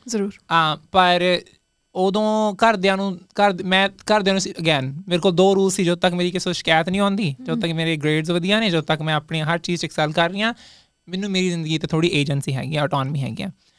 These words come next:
Speaker 2: ਤਾਂ ਆਪਾਂ ਬਸ ਸ਼ੁਰੂ ਕਰਤਾ ਟ੍ਰਾਂਜੀਸ਼ਨ ਹੋਣਾ। ਬਾਕੀ ਉਹਨਾਂ ਨਾਲ ਜ-, ਹੋਰ ਗੱਲਾਂ ਕਰਦੀ ਸੀ ਤੇ ਉਹਨਾਂ ਨੂੰ ਲੱਗਿਆ ਵੀ ਇੱਥੇ ਆ ਕੇ ਮੈਨੂੰ, ਸ਼ਾਇਦ ਮੈਨੂੰ ਇਹ ਗੱਲਾਂ ਮੈਨੂੰ ਘੱਟ ਜਾਣਗੀਆਂ। ਉਹਨਾਂ ਨੂੰ ਨਹੀਂ ਪਤਾ ਸੀ ਵੀ ਇੱਥੇ ਜ਼ਿਆਦਾ ਐਕਸੈਪਟੈਂਸ
Speaker 1: So,
Speaker 2: ਹੋਊਗੀ।
Speaker 1: ਉਹਨਾਂ ਨੂੰ ਦੱਸਿਆ ਕਿ ਮੈਂ ਟ੍ਰਾਂਜੀਸ਼ਨ ਕਰ ਰਹੀ ਹਾਂ, ਹਾਰਮੋਨਸ ਲੈ ਰਹੀ ਹਾਂ, ਕਿ ਨਹੀਂ ਦੱਸਿਆ?
Speaker 2: ਨਹੀਂ, ਉਹਨਾਂ ਨੂੰ ਨਹੀਂ ਦੱਸਿਆ। ਅਹ, ਪਰ ਉਹਨਾਂ ਨੂੰ,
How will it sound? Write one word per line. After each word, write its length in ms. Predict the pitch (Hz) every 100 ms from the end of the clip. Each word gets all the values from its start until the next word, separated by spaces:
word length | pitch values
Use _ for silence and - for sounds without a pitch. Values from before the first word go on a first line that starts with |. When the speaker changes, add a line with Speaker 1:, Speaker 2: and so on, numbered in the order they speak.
| _ _ _ _
Speaker 2:
ਤਾਂ 100 | 240
ਆਪਾਂ 180 | 233 -
ਬਸ 240 | 233 - -
ਸ਼ੁਰੂ 180 | 233
ਕਰਤਾ 300 | 247 226 -
ਟ੍ਰਾਂਜੀਸ਼ਨ 360 | 208 208 202 226
ਹੋਣਾ। 240 | 220 220
ਬਾਕੀ 320 | 208 175 180 202
ਉਹਨਾਂ 160 | 190
ਨਾਲ 120 | 202
ਜ-, 240 | 180 156 156 151
ਹੋਰ 160 | 180
ਗੱਲਾਂ 160 | 175 175
ਕਰਦੀ 200 | 170 175
ਸੀ 80 | 185
ਤੇ 60 |
ਉਹਨਾਂ 120 | 180 185
ਨੂੰ 100 | 185
ਲੱਗਿਆ 220 | 170 180
ਵੀ 160 | 190 -
ਇੱਥੇ 240 | 170 - 185
ਆ 60 |
ਕੇ 120 | 175 170
ਮੈਨੂੰ, 200 | 165 160
ਸ਼ਾਇਦ 300 | - 160 156
ਮੈਨੂੰ 260 | 160 160
ਇਹ 120 | 160
ਗੱਲਾਂ 240 | 170 156 151
ਮੈਨੂੰ 280 | 147 - 175
ਘੱਟ 100 | 147
ਜਾਣਗੀਆਂ। 380 | 151 151 180
ਉਹਨਾਂ 120 | 185 175
ਨੂੰ 80 |
ਨਹੀਂ 100 | 202
ਪਤਾ 180 | 185 151
ਸੀ 120 | 135
ਵੀ 100 | 156
ਇੱਥੇ 220 | 151 - 151
ਜ਼ਿਆਦਾ 220 | 143 147
ਐਕਸੈਪਟੈਂਸ 440 | 147 147 - 147
Speaker 1:
So, 100 | -
Speaker 2:
ਹੋਊਗੀ। 140 | 302 294
Speaker 1:
ਉਹਨਾਂ 180 | 311
ਨੂੰ 160 | 330 320
ਦੱਸਿਆ 520 | 220 214 214 - 320
ਕਿ 140 | 349 311
ਮੈਂ 80 |
ਟ੍ਰਾਂਜੀਸ਼ਨ 480 | 320 277 254 254 262
ਕਰ 180 | 254 240
ਰਹੀ 120 | 240
ਹਾਂ, 80 | 247
ਹਾਰਮੋਨਸ 440 | 220 208 220 220
ਲੈ 140 | 233 220
ਰਹੀ 80 | 233
ਹਾਂ, 80 |
ਕਿ 80 | 269
ਨਹੀਂ 160 | 226 214
ਦੱਸਿਆ? 360 | 190 185 - 196 _ -
Speaker 2:
ਨਹੀਂ, 340 | 156 151 147 131 _ 185
ਉਹਨਾਂ 260 | 165 151
ਨੂੰ 100 | 147
ਨਹੀਂ 160 | 143 156
ਦੱਸਿਆ। 440 | 139 - 151 147 143 -
ਅਹ, 380 | - 151 151 151
ਪਰ 140 | 220
ਉਹਨਾਂ 140 | 226
ਨੂੰ, 80 | 262